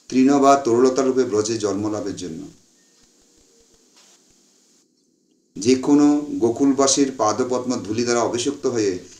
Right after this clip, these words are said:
গোকুলগণে যে কোনো জন্মলাভ আমার সৌভাগ্যস্বরূপ হবে। বৈদিক মন্ত্রাবলী যার পাদপদ্মের ধূলি এখনো অন্বেষণ করছে, সে পরম পুরুষোত্তম মুকুন্দ আমার জীবনস্বরূপ। হ্যাঁ,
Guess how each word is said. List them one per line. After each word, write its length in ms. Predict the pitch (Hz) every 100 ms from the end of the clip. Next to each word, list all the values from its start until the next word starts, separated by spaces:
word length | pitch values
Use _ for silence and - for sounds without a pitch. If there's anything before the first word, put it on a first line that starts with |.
| _ -
গোকুলগণে 640 | 107 131 135 123 131 127
যে 240 | 110 117
কোনো 320 | 120 120 120
জন্মলাভ 680 | 104 101 107 117 113 110 95 -
আমার 260 | 98 107
সৌভাগ্যস্বরূপ 800 | 98 - 98 98 120 120 110 101
হবে। 400 | 98 95 90 - _ _ _ _ -
বৈদিক 320 | 98 113 131
মন্ত্রাবলী 640 | 127 110 117 117 135 131 127
যার 320 | 117 113 113
পাদপদ্মের 640 | 107 98 110 117 113 117 92
ধূলি 380 | 92 107 101 92 - _ -
এখনো 360 | 98 131 117
অন্বেষণ 380 | 101 117 131 143
করছে, 400 | 131 123 107 90 - -
সে 180 | - 120
পরম 360 | 117 113 123
পুরুষোত্তম 480 | 117 113 117 120 113
মুকুন্দ 720 | 104 101 98 135 135 120 92 90 - _ _ -
আমার 300 | 95 107 98
জীবনস্বরূপ। 640 | 95 104 107 101 90 85 - _ _ _ _ _ _ _ _ _ _ _ _ _ _ _ _ _ _ _ _ _ -
হ্যাঁ, 220 | - -